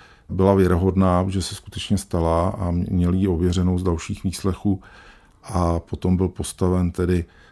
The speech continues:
se svými kamarády Antonínem Bártlem a Františkem Kůrkou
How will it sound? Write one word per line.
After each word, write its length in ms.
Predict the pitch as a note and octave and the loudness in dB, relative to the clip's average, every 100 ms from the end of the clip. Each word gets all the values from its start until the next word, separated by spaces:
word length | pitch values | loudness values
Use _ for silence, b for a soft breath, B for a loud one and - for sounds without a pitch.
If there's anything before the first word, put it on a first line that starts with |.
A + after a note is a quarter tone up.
| - | -10
se 180 | - | -6
svými 600 | D2+ - F#2+ F#2+ F#2+ F#2 G2+ - | -6 0 4 4 4 2 -4 -4
kamarády 800 | F2+ F2+ F2+ F2 F2+ F#2+ F#2 F2 _ - | 0 2 2 0 0 2 0 -2 _ -8
Antonínem 520 | E2+ F#2+ F2+ F2+ F#2 | -6 0 2 2 2
Bártlem 440 | F2 D#2 - F#2 | 0 -4 -2 -2
a 40 | F2 | -2
Františkem 560 | F2+ E2 G2+ - G2+ | -4 -4 -4 -2 -2
Kůrkou 600 | F#2+ F#2 F2 - F#2 F2+ | -2 -4 -4 -2 0 0